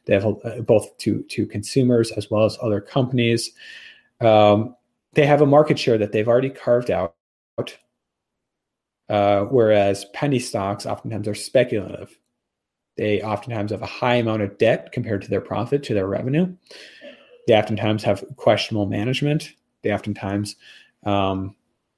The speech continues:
don't have profits. They don't have any revenue. It's just any valuation is based on future ones. Um, so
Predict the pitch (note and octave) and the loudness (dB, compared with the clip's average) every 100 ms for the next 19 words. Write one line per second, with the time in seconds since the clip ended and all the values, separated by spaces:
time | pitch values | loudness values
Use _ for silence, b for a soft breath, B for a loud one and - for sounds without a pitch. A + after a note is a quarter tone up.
0 | _ _ _ _ _ C3 C#3 B2+ G#2+ - | _ _ _ _ _ 2 2 0 -2 0
1 | G2+ A2+ A#2+ - - _ _ - A2 A#2 | 0 0 -2 -4 -14 _ _ -2 0 0
2 | - A2 G#2+ G2+ G2+ F#2 - G2 C3 C#3+ | 0 0 0 -2 0 -2 -2 -2 -4 -6
3 | _ - - G2 - - B2 B2 G#2 G#2 | _ -8 -4 -4 -6 -12 -6 -2 -2 -4
4 | A#2+ A2+ G#2+ G#2+ A2+ A2 G2 G2+ G2+ G2 | 2 4 6 6 4 2 -2 -2 -2 -4
5 | G2 A#2+ A2+ A2 G2 G2+ - - B B | -2 -2 -2 -2 -4 -4 -6 -14 B B
6 | B B B - G2+ F2+ F#2+ - _ _ | B B B -6 -2 -2 -4 -8 _ _
7 | _ _ - G#2+ F#2+ G2 | _ _ 0 4 4 0